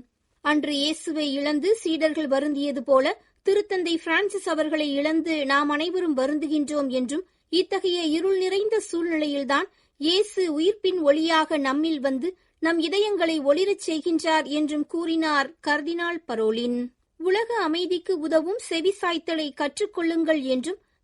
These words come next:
தாத்தா பாட்டியை மறந்து விடாதீர்கள், ஏனெனில் அவர்கள் நமக்கு நிறைய கற்றுத்தருகின்றார்கள் என்றும் கூறியுள்ளார் மறைந்த திருத்தந்தை பிரான்சிஸ். கடந்த ஜனவரி எட்டு அன்று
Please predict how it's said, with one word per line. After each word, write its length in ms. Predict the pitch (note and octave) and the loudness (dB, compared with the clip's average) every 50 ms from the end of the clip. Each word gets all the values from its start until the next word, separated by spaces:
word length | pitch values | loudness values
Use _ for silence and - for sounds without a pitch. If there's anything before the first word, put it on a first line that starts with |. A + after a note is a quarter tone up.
| _ - | _ 0
தாத்தா 400 | E4+ E4 F#4 G4+ G4+ - A4 G#4 | 2 2 2 2 2 2 0 0
பாட்டியை 500 | G#4 - E4+ D#4 D#4 D#4 F4 D#4 E4 E4 D#4 | 2 2 0 0 0 0 -2 0 0 0 0
மறந்து 400 | C#4+ C4+ C4+ C#4 D4+ E4 D#4 D#4+ | 2 2 0 2 2 2 0 0
விடாதீர்கள், 640 | C4+ D4 C4+ C#4+ C#4 C4+ C4 C4+ B3+ B3 C4+ D#4+ F#4+ - _ _ _ _ _ - | -2 -2 0 2 2 2 0 -2 -4 -2 -2 -2 -2 -4 _ _ _ _ _ -4
ஏனெனில் 520 | C#4+ E4 F4+ F#4 F#4+ F4+ F4 E4+ E4 D4+ | -2 -2 0 0 0 0 0 0 -2 -2
அவர்கள் 480 | - - C#4+ D4+ F4 F4 E4 E4 E4 D#4 | 0 0 0 2 2 0 0 0 0 0
நமக்கு 440 | C#4+ D4 D4+ D#4 E4 D#4 - - E4 D4 | 2 0 0 0 0 -2 -4 -4 -2 0
நிறைய 420 | D4 D#4 E4 F#4+ G4+ F#4+ G#4+ G#4 | 0 0 2 2 2 2 2 0
கற்றுத்தருகின்றார்கள் 1120 | - D4+ C#4 - F#4 D#4+ - E4+ D#4 D4+ D#4 - E4+ E4 D4+ E4 D#4+ D#4 D#4+ D#4 E4 D#4+ C#4 | 0 -4 -4 -4 -6 -8 -4 -2 -2 -2 -2 -2 -2 -2 0 0 0 0 0 0 0 -2 0
என்றும் 380 | B3+ D4 C#4 C4+ C#4 D4 D4 - | 0 -2 -2 -2 -2 -6 -8 -6
கூறியுள்ளார் 720 | - D#4 D4 D4+ C#4+ C4+ C#4+ C4+ C4 B3+ C4 D4+ G4 - _ _ _ _ _ - | -6 -4 -4 -4 -2 -2 -4 -2 0 2 2 2 0 -2 _ _ _ _ _ -6
மறைந்த 680 | C4+ C#4 D4+ D#4+ E4 F4+ F4+ F4 D4+ D#4+ D4+ C#4+ C#4+ - | -2 0 0 0 0 0 -2 0 2 2 2 2 0 -2
திருத்தந்தை 560 | - F#4 G4 G4 - - F#4+ F#4 F4+ F4+ F#4 F4+ F#4 | -2 -2 -2 -2 -2 -2 -2 0 0 0 -2 -2 -4
பிரான்சிஸ். 720 | - - A#3+ G#3+ G#3+ G#3+ G#3 - C4 A#3 A#3+ A#3+ - - _ _ _ _ _ - | -6 -8 -6 -6 -4 -6 -6 -2 -2 0 0 -2 -4 -12 _ _ _ _ _ -4
கடந்த 300 | - D#4+ D#4 D#4+ D#4 D4+ D4+ | 0 2 2 2 2 0 -2
ஜனவரி 500 | C4+ B3 D4+ D4 D4+ D4+ D4 D4+ D4+ D4 C#4 | 0 0 0 0 0 0 -2 -2 -4 0 2
எட்டு 300 | C#4+ C#4+ C#4 - - D#4+ D#4 | 2 2 2 2 -4 -2 0
அன்று 300 | D4 C#4+ C#4 B3+ C#4 F#4 | 0 0 0 -2 0 0